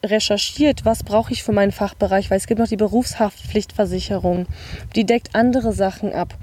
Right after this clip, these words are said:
Und da muss man gucken, welche Versicherung brauche ich, weil ich jetzt zum Beispiel eher Personenschäden vielleicht, ja,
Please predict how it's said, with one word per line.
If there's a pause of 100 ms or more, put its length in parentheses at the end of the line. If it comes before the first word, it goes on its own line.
(180)
Und
da
muss
man
gucken, (320)
welche
Versicherung
brauche
ich, (500)
weil
ich
jetzt
zum
Beispiel
eher
Personenschäden
vielleicht, (920)
ja,